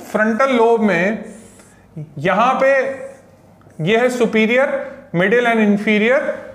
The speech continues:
frontal gyrus। इस inferior frontal gyrus में यहाँ पे आप इस तरीके के दो extension देखते हो which are coming from the lateral sulcus। ये जो lateral sulcus है इसकी दो रेमाएं हैं,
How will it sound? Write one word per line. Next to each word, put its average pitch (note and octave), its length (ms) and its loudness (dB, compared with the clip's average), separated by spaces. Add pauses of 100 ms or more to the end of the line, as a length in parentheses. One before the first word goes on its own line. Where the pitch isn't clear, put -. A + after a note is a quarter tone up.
(260)
frontal G#3 480 0 (720)
gyrus। C#3 460 0 (340)
इस F3 140 -2
inferior C#4+ 460 2
frontal C4+ 360 0
gyrus A3 400 2
में F#3+ 480 -2 (220)
यहाँ G#3 320 0
पे C#4 180 0
आप B3 720 -2
इस G#3+ 180 -6
तरीके A3+ 300 0
के B3 80 0
दो A3+ 280 2
extension A#3 600 0
देखते F#3+ 300 0
हो F3+ 340 0 (260)
which G3+ 180 -2
are A#3+ 140 2
coming A#3+ 400 2
from A3 180 2
the A3 80 2
lateral G3 380 0
sulcus। D3+ 400 -2 (540)
ये G3+ 100 0
जो A#3 100 2
lateral G#3 340 0
sulcus A3 360 2
है A#3 80 0
इसकी A#3 180 -2
दो G#3+ 260 4
रेमाएं G3+ 360 2
हैं, B2+ 460 -4